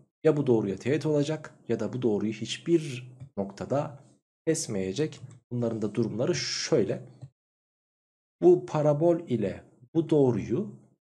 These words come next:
birbirine eşitliyorsunuz. Hepsini bir tarafa topladıktan sonra deltasını buluyorsunuz. Delta sıfırdan büyükse doğru parabolü iki farklı noktada kesecektir.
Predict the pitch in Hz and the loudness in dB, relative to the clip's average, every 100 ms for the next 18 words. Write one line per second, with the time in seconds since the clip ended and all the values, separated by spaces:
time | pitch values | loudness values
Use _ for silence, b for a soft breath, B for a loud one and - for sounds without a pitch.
0 | _ 165 151 131 107 95 95 104 160 - | _ 2 2 0 -2 -4 -6 -8 -8 -2
1 | 175 165 - 170 170 - - - 185 185 | 2 2 0 -6 -6 -12 -16 -8 -6 -4
2 | - 113 95 120 135 113 98 135 127 127 | -6 -4 -6 -6 -4 -4 -6 -6 -2 0
3 | 113 - 117 - 226 247 - 107 - - | 0 -4 -4 -4 -6 0 2 2 -2 -8
4 | 185 - - 82 - - - - _ b | -8 -12 -12 -12 -12 -14 -16 -16 _ b
5 | b _ - 160 147 143 - 135 120 110 | b _ -2 0 0 -4 -6 -6 -4 -4
6 | 101 104 98 - - - - _ _ _ | -4 -6 -6 -6 -6 -8 -16 _ _ _
7 | _ _ _ _ _ _ _ _ _ _ | _ _ _ _ _ _ _ _ _ _
8 | 135 135 156 180 - 120 101 92 95 - | 4 6 4 0 -2 -2 -2 -4 -8 -12
9 | - - 165 170 170 160 - 160 165 170 | -8 -2 -2 -2 -4 -2 -4 -2 -4 -2
10 | 170 160 - - - | -4 -4 -10 -12 -16